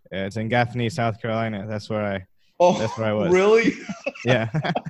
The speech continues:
Speaker 2: Wow.
Speaker 1: So, so from the metropolis, the multinational metropolis of London to a town of, I think it's three thousand people at that time.
Speaker 2: I, I wanna say I, I,
Speaker 1: <laughs>
Speaker 2: I haven't been through there. It's been, uh, it's been twenty years maybe. Oh my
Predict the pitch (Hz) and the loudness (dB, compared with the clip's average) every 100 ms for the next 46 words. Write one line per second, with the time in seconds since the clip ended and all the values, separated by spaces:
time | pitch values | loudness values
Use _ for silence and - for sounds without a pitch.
0 | - - - - 220 208 190 165 _ _ | -2 -2 -2 -16 -14 -14 -14 -18 _ _
1 | 92 107 117 135 139 143 143 139 131 123 | -18 -8 -2 2 6 6 6 6 6 4
2 | 110 95 135 139 147 139 131 127 - 147 | 2 0 2 4 4 2 2 2 4 4
3 | 147 143 143 123 - - 127 139 147 147 | 4 4 4 2 -6 -8 -2 4 4 4
4 | 135 135 - 127 120 139 127 127 123 120 | 4 4 2 -2 0 -2 -2 -2 -4 -2
5 | 120 127 123 117 113 117 117 113 107 _ | 0 0 0 -4 -4 -4 -2 -2 -4 _
6 | _ - 107 127 123 120 113 107 120 156 | _ -14 -8 -6 -4 -4 -4 -6 -6 -6
7 | 117 - 131 127 123 113 117 123 110 101 | -6 -4 -4 0 -2 -2 -4 -4 -2 -4
8 | 98 98 92 127 _ _ 123 139 151 156 | -6 -8 -8 -12 _ _ -2 0 2 2
9 | 196 202 202 175 151 139 131 156 180 196 | 0 0 2 4 4 2 2 4 4 0
10 | 202 156 185 180 151 175 156 165 170 147 | -2 -2 0 0 0 -2 0 0 2 2
11 | 120 117 - 156 123 101 92 92 123 - | 2 -2 -4 -2 -2 -4 -8 -8 -8 -8
12 | 170 156 135 113 104 - - - - _ | -8 -6 -4 -6 -8 -12 -16 -16 -20 _
13 | _ _ _ _ - 131 160 139 147 165 | _ _ _ _ -8 -6 -2 0 0 0
14 | 156 165 165 170 175 156 165 123 | -2 -2 0 0 0 -2 -6 -8